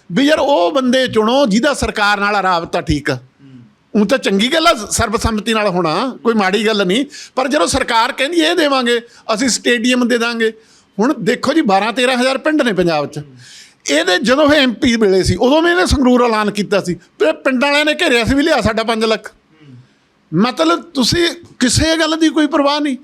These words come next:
ਵੀ ਕੇਰਾਂ ਚੋਣ ਲੁੱਟਣੀਆਂ ਐਲਾਨ ਕਰ ਦਿਓ। ਜਲੰਧਰ ਐਲਾਨ ਕਰਤਾ, ਹਜ਼ਾਰ ਦੀ ਥਾਂ ਬੀਬੀਆਂ ਨੂੰ ਗਿਆਰਾਂ ਸੌ ਦੇ ਦਾਂਗੇ। ਮਤਲਬ ਦੇਵੋਗੇ ਕਿੱਥੇ ਨਾ,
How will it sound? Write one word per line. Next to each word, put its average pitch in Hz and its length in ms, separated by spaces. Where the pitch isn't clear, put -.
ਵੀ 220 100
ਕੇਰਾਂ 285 400
ਚੋਣ 277 360
ਲੁੱਟਣੀਆਂ 277 440
ਐਲਾਨ 247 260
ਕਰ 196 180
ਦਿਓ। 170 220
ਜਲੰਧਰ 311 380
ਐਲਾਨ 277 320
ਕਰਤਾ, 208 500
ਹਜ਼ਾਰ 240 280
ਦੀ 262 120
ਥਾਂ 247 140
ਬੀਬੀਆਂ 240 320
ਨੂੰ 247 120
ਗਿਆਰਾਂ 202 240
ਸੌ 202 120
ਦੇ 196 160
ਦਾਂਗੇ। 196 240
ਮਤਲਬ 349 300
ਦੇਵੋਗੇ 349 440
ਕਿੱਥੇ 180 340
ਨਾ, 180 460